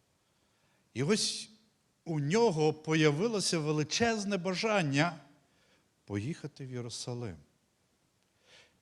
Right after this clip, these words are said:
поклонитися Богу живому.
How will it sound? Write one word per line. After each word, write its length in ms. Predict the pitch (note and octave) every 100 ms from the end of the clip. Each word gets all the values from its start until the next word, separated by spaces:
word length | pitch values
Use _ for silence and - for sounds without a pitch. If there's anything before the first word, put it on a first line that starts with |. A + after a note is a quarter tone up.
| _ _
поклонитися 720 | - A#2 A2+ G2+ A2+ C3+ - C#3+
Богу 420 | A#2+ G2+ F2+ F#2+ _
живому. 580 | G2+ F2+ G#2 F#2+ D#2 B1